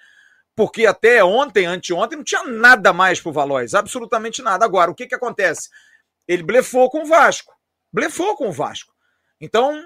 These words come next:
dá uma, dá uma certa, uma certa dúvida, mas os clubes eu-, é, é, é, é, argentinos, uruguaios, tão crescendo o olho. Porque aí, na hora de negociar, os caras seguram.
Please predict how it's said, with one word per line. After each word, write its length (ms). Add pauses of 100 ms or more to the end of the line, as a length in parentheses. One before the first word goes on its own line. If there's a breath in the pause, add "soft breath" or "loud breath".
(180)
dá 200
uma, 400
dá 160
uma 160
certa, 560
uma 160
certa 380
dúvida, 480
mas 400 (240 soft breath)
os 160
clubes 720
eu-, 240
é, 60
é, 280 (140)
é, 300
é, 40
argentinos, 680
uruguaios, 600 (220 soft breath)
tão 100
crescendo 520
o 60
olho. 260 (580)
Porque 220
aí, 100
na 100
hora 160
de 120
negociar, 720 (640)
os 120
caras 280
seguram. 580